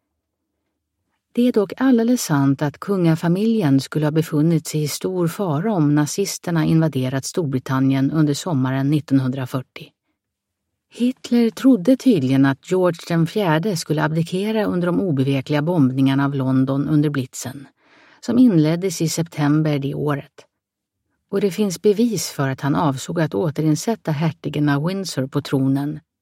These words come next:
med en marionettregering styrd av nazisterna, i likhet med Vichy-regimen i Frankrike.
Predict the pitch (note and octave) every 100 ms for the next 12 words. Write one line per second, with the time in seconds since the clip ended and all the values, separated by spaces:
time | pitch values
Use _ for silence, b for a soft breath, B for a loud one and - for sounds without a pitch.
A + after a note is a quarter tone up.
0 | _ - A3+ G#3+ G#3 G3+ G3 G3+ F3+ -
1 | D#3 D#3 F3+ G#3 E3+ C3 C3 - C#3 D3
2 | D3 C#3 C#3 B2+ C#3 - - C#3+ A#2+ _
3 | _ _ _ _ _ A3+ A3+ A#3+ E3 -
4 | E3+ E3 F3 D#3+ D3+ E3+ - C#3+ C#3 -
5 | G3 G3 E3+ C3+ B2+ - D3+ D3+ - C3
6 | A2